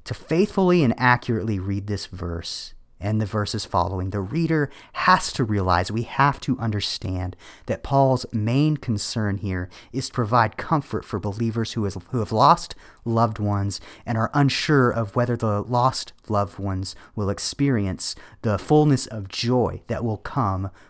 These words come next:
when Jesus returns. Paul isn't trying to provide the Thessalonians with a calendar or a timetable of eschatological events, and the Thessalonians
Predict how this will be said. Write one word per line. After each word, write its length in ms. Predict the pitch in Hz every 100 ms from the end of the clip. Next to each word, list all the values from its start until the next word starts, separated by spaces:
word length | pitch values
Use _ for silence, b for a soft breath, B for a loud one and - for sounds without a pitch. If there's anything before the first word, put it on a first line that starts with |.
| -
when 200 | 110 101
Jesus 400 | 95 95 90 -
returns. 640 | 85 - 113 - - - - -
Paul 220 | - 196 175
isn't 200 | 143 -
trying 280 | 139 127 123
to 60 |
provide 460 | 107 104 107 104 104
the 60 |
Thessalonians 720 | 104 110 98 98 110 110 110 101
with 100 | -
a 40 |
calendar 580 | - - 117 117 117 110
or 100 | 104
a 60 |
timetable 640 | 92 - 123 123 123 113 107
of 80 | 101
eschatological 920 | 113 - 104 101 92 90 - 90 -
events, 560 | 92 - 151 147 - - B B
and 100 | 117
the 60 | 120
Thessalonians 1000 | - 139 147 120 110 113 110 110 -